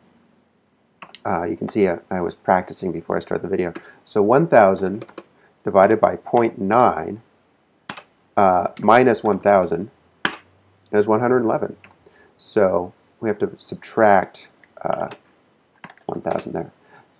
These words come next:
So that's the correct, the correct formula. Um, as I said, I don't know how I figured that out before. Maybe I got it online. Maybe I just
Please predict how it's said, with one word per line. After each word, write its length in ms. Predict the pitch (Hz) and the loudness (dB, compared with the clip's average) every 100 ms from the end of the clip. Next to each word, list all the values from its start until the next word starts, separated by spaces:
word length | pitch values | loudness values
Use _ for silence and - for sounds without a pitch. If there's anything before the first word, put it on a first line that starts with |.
| _ - - _ _ _ _ | _ -20 -20 _ _ _ _
So 160 | - 123 | -4 6
that's 280 | 139 160 | 6 6
the 120 | - 165 | 0 -2
correct, 720 | - 123 127 131 - - - - _ _ - - _ _ - - _ _ _ _ _ - - _ _ _ - - | -2 0 2 2 -4 -18 -20 -20 _ _ -20 -20 _ _ -20 -20 _ _ _ _ _ -20 -20 _ _ _ -10 -4
the 120 | 107 | -4
correct 280 | - 135 - | 2 2 0
formula. 600 | - 143 165 87 82 - _ _ | 0 2 2 2 -2 -4 _ _
Um, 320 | 113 104 101 107 | 4 6 6 2
as 160 | 123 131 | 0 0
I 80 | |
said, 280 | 123 - 123 | -2 -2 -2
I 240 | - 101 95 _ _ | -2 -4 -6 _ _
don't 240 | 120 160 | -2 -2
know 360 | 139 123 123 131 - | -2 -2 -4 -6 -16
how 440 | - - - 135 | -20 2 6 6
I 120 | 143 | 6
figured 320 | 139 139 123 110 | 4 0 0 0
that 120 | 98 | 0
out 200 | 95 - | 0 -2
before. 300 | 107 - 110 | -4 2 2
Maybe 280 | 117 113 107 | 2 0 -2
I 60 | |
got 160 | 101 98 | 0 -2
it 80 | 98 | -2
online. 360 | 95 92 98 | -4 -4 -4
Maybe 220 | 104 98 95 | -4 -6 -6
I 60 | |
just 240 | 92 95 | -6 -6